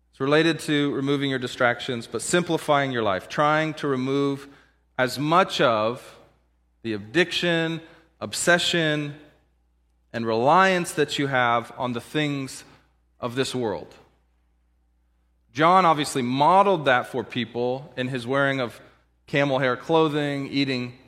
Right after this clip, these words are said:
honey and locusts, having a very earthy life,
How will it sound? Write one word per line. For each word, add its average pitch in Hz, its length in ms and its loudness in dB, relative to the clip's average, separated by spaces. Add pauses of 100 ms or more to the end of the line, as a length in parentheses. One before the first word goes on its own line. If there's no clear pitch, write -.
(120)
honey 147 200 0
and 120 120 -2
locusts, 143 580 0 (300)
having 160 180 4
a 156 60 0
very 196 840 2 (720)
earthy 202 440 0
life, 139 640 0